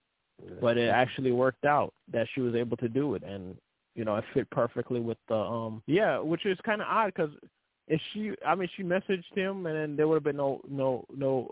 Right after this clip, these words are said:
Speaker 2: uh, payoff with that. I mean, that would have been
Speaker 1: Yeah.
Speaker 2: That would have been kinda lame. But, yeah, like I was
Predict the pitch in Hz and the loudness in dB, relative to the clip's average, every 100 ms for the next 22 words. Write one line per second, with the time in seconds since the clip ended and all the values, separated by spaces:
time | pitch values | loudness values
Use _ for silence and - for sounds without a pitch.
0 | - 127 120 - 143 156 165 - 170 160 | -4 -4 -2 2 4 4 4 -2 -4 0
1 | 180 185 - 135 127 123 127 131 131 127 | 0 0 -4 -8 -8 -4 -2 -2 -4 -8
2 | 123 120 - _ _ _ - 101 98 95 | -8 -12 -16 _ _ _ -6 -4 -2 -6
3 | _ _ _ _ _ _ _ _ - - | _ _ _ _ _ _ _ _ -20 -20
4 | - 139 147 139 139 151 135 131 139 120 | 0 4 4 0 -4 -4 -2 -2 -4 -8
5 | - 160 160 120 110 _ _ _ _ 143 | -16 -20 -6 -2 -2 _ _ _ _ 0
6 | 175 156 160 170 165 | 2 2 -2 -2 -4